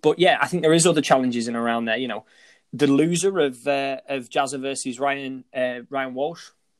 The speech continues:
why not? I think that, you know, there's everybody that was in that Golden Contract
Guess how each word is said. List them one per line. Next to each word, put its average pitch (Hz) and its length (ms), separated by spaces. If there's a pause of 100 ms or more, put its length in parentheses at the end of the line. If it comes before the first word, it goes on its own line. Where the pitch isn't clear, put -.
why 135 260
not? 156 220
I 117 100
think 139 180
that, - 220 (500)
you - 80
know, - 240 (100)
there's 139 260
everybody 165 380
that 131 100
was 135 100
in 135 80
that 131 120
Golden 127 240
Contract - 720